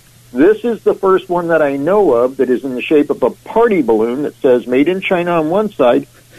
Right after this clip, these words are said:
and, uh, "Thank you, Hunter" on the other side. So I, I,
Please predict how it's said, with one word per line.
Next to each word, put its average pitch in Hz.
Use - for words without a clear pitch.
and, 131
uh, 127
"Thank 165
you, 143
Hunter" 170
on 135
the 147
other 202
side. 98
So 127
I, 143
I, -